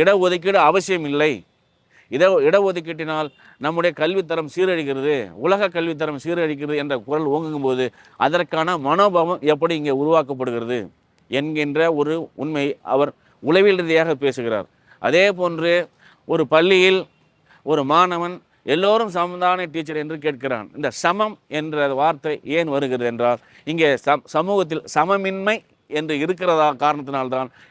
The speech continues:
இங்கே சமம்தானே என்கின்ற ஒரு கேள்வி வருகிறது. அப்போது இங்கே உளவியல் சார்ந்த படிப்புகள் எவ்வாறு இருக்கிறது, அல்லது உளவியல் சார்ந்த பார்வைகள் என்னவாக இருக்கிறது? இப்போது பெண்கள் மீது நவீன காலத்தில் நவீன முறையில் கொலை செய்கிறார்கள், அதற்கான உளவியல் என்ன?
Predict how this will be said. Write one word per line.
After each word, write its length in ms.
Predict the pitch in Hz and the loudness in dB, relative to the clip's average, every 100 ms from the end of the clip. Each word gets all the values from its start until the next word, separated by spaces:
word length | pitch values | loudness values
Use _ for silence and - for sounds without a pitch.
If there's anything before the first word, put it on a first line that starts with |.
| 135 | -6
இங்கே 140 | 151 131 | -4 -2
சமம்தானே 460 | 151 180 180 180 180 | -2 0 0 0 0
என்கின்ற 300 | 156 143 131 123 | -4 -4 -4 -4
ஒரு 100 | 107 | -4
கேள்வி 220 | 135 135 123 | -2 0 0
வருகிறது. 400 | 120 113 110 113 - - - - | -2 -4 -4 -6 -8 -16 -20 -6
அப்போது 300 | 131 139 151 139 | -2 2 4 4
இங்கே 220 | 135 127 120 104 92 69 _ _ - | 0 0 0 0 -6 -12 _ _ -2
உளவியல் 360 | 147 190 190 170 | 2 4 4 2
சார்ந்த 340 | 165 151 151 160 135 | 2 2 0 -2 -2
படிப்புகள் 420 | 147 139 143 151 120 | -2 -2 -4 -4 0
எவ்வாறு 260 | 131 147 135 | 2 4 2
இருக்கிறது, 420 | 123 107 113 113 160 160 _ _ _ _ _ _ _ | 0 -4 -6 -4 -4 -6 _ _ _ _ _ _ _
அல்லது 200 | 156 170 165 | 2 4 4
உளவியல் 320 | 175 196 196 170 | 4 4 2 2
சார்ந்த 300 | 170 165 165 135 | 0 0 -4 0
பார்வைகள் 400 | 156 170 160 147 | 2 2 -2 -4
என்னவாக 320 | 151 156 147 127 | -2 -2 -2 -4
இருக்கிறது? 400 | 113 117 117 151 156 _ _ _ _ - 151 | -6 -6 -4 -6 -8 _ _ _ _ -10 -2
இப்போது 260 | 160 160 131 | 4 4 4
பெண்கள் 360 | 170 220 214 208 180 | -2 0 0 0 -2
மீது 220 | 170 170 151 | -2 -2 -2
நவீன 360 | 160 196 196 185 | 0 0 -2 0
காலத்தில் 400 | 165 165 147 170 147 | 0 0 -2 -4 -2
நவீன 280 | 156 180 170 | -2 -2 -4
முறையில் 260 | 156 160 139 | -4 -4 -2
கொலை 160 | 156 135 | -2 -2
செய்கிறார்கள், 400 | 147 139 135 156 - | -2 0 0 -2 -2
அதற்கான 440 | 147 156 151 147 127 | -2 -2 -2 -4 -2
உளவியல் 340 | 147 160 143 127 | 0 2 0 -2
என்ன? 180 | 110 139 | -2 -4